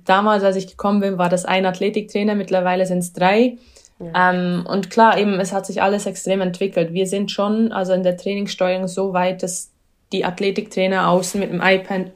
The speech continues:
Speaker 1: iPad stehen und dann dem Trainer auch mal sagen, "Jetzt ist genug, die Mädels sind genug gelaufen, wir müssen jetzt abbrechen", und dann ist das Training vorbei. Also das wär früher nie
Speaker 2: Wow.
Speaker 1: passiert, aber das ist wirklich so, ähm, so geplant, dass man genau Anfangswoche weiß,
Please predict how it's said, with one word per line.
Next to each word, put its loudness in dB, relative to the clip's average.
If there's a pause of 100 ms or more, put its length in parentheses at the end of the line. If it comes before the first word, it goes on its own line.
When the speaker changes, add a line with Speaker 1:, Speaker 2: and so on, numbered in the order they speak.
(100)
Speaker 1:
iPad -2
stehen 2
und 2
dann 2
dem 2
Trainer 2
auch 0
mal 4
sagen, 2
"Jetzt 2
ist -4
genug, 2 (300)
die 0
Mädels 4
sind 0
genug -2
gelaufen, -2
wir 0
müssen -2
jetzt 0
abbrechen", 0
und -2
dann -2
ist -4
das -10
Training 0
vorbei. 2
Also 2 (280)
das 0
wär 6
früher 6
nie 4
Speaker 2:
Wow. 2
Speaker 1:
passiert, 2
aber 4
das -2
ist -6
wirklich -2
so, 0 (640)
ähm, 2
so 2
geplant, 0
dass -4
man -2
genau 0
Anfangswoche -2
weiß, -2